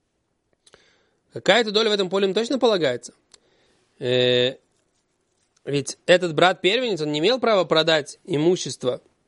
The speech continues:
простого брата, их отца, этих сирот. И они пришли, Асу, Ликама и Дрова. Пришли они к Рове. И начали с ним судиться. Омар ле у Ровы, сказал им Рова:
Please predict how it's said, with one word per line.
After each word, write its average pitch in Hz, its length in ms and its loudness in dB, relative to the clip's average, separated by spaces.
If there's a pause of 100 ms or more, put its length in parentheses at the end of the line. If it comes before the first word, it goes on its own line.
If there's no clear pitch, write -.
(580)
простого 143 420 0
брата, 139 360 0 (240)
их 143 180 -6
отца, 131 380 0
этих 123 200 -10
сирот. - 280 -4 (1160)
И 160 60 0
они 247 160 2
пришли, 226 280 0
Асу, 208 260 0
Ликама 160 320 0
и 143 40 -4
Дрова. 113 220 -2
Пришли 175 240 0
они 180 140 2
к - 40 -10
Рове. 117 280 -2 (960)
И 202 260 -2
начали 190 300 -2
с 175 100 -2
ним 170 100 2
судиться. 139 340 -4
Омар 226 160 6
ле 208 100 2
у 185 100 4
Ровы, 170 260 -4
сказал 180 300 0
им 190 80 0
Рова: 143 260 0